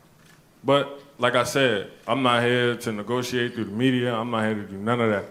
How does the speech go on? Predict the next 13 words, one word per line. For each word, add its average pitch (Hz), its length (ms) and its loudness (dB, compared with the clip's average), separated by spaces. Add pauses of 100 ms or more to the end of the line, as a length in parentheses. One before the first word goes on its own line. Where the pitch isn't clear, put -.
(380)
I'm, 110 380 -2
I'm, 107 440 -4
I'm 107 200 -8
here 127 480 4 (320)
to 113 140 -6
end 123 220 -2
this 113 160 -4
facade 113 760 2
that 101 120 -4
he's 113 220 -6
calling 110 380 -2
a 101 40 -8
career. 104 480 -2